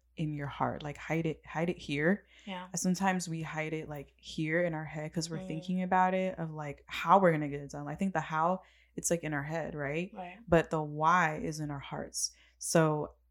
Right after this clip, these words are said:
Speaker 1: it's important that we hide what God said in our hearts,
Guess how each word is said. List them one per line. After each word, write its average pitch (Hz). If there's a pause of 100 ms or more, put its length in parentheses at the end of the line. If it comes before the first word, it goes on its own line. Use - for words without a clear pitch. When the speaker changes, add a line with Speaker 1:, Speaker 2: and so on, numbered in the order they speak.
Speaker 1:
it's -
important 160
that 151
we 151
hide 147
what 190
God 190
said 151
in 156
our 170
hearts, 147